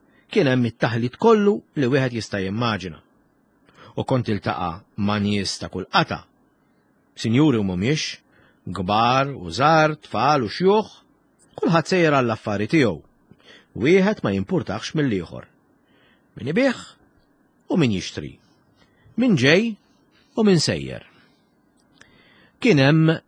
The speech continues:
la kollu tat-triq mimlija bl-akbar attività tal-ħajja. L-isqaq tagħna ħdejn din it-triq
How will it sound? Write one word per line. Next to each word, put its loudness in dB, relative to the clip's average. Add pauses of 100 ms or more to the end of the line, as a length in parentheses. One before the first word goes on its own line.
(160)
la 4
kollu 4
tat-triq -2
mimlija 0 (340)
bl-akbar 0
attività -2
tal-ħajja. -4 (1700)
L-isqaq 0
tagħna 2 (200)
ħdejn 0 (260)
din 0
it-triq -2